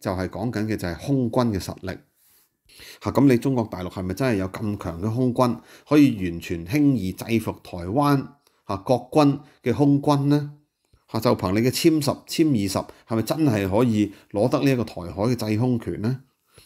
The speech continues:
啊，呢個呢，即係細心諗下都知道呢，根本中國大陸就唔存在住咁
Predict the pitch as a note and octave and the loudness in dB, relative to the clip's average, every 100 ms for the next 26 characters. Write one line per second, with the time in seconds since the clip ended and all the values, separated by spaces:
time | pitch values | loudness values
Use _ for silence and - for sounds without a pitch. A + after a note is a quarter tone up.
0 | _ _ - G2+ D3 B2+ A#2+ C3 - C3 | _ _ 0 4 4 4 2 2 0 -2
1 | A#2 A2 A#2+ A2 F2+ G2 F#2+ A#2 A2 F#2+ | -2 -2 -2 -2 -4 -4 -2 -2 -2 -2
2 | F#2+ G#2+ B2 A2+ B2+ A#2 F#2 F#2 F2 E2+ | -2 -2 -2 -2 -2 -4 -4 -6 -10 -8
3 | G2+ - F2+ E2 F#2 E2 F#2+ F2+ G#2 F#2 | -10 -10 -12 -6 -6 -2 -2 0 -2 -4